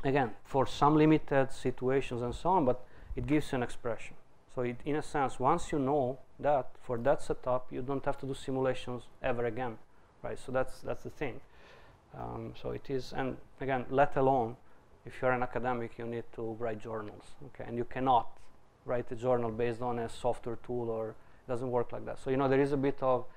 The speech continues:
professional, right, uh, requirement if you are a scientist, but there are also, like, objective advantages by, by adopting, you know, these sort of approaches and theoretical approaches in general.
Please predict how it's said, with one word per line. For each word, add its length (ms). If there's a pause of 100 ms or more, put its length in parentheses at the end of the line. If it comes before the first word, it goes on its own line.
(300)
professional, 840
right, 260 (160)
uh, 320
requirement 560
if 160
you 80
are 120
a 420
scientist, 720 (520)
but 180 (140)
there 160
are 140
also, 260
like, 200
objective 600 (140)
advantages 680
by, 340 (140)
by 140
adopting, 480
you 60
know, 240 (760)
these 140
sort 300
of 80
approaches 480
and 120
theoretical 480
approaches 420
in 100
general. 320